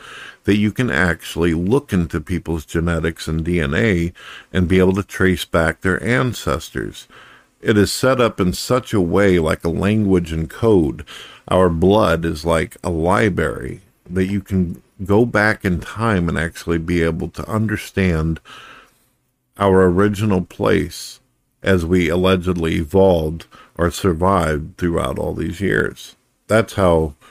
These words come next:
fascinating our blood is and our body and our biology. Some of you may not know that. <clears throat> Death and decay after the fall.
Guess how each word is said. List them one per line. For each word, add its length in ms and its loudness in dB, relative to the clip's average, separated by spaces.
fascinating 880 0
our 200 -2
blood 380 2
is 360 -2
and 100 -4
our 140 -4
body 500 -2
and 80 -6
our 140 -8
biology. 840 -4
Some 180 2
of 140 2
you 120 4
may 180 4
not 180 4
know 220 2
that. 280 -4
<clears throat> 440 -6
Death 300 2
and 120 4
decay 440 2
after 300 0
the 140 -2
fall. 460 -4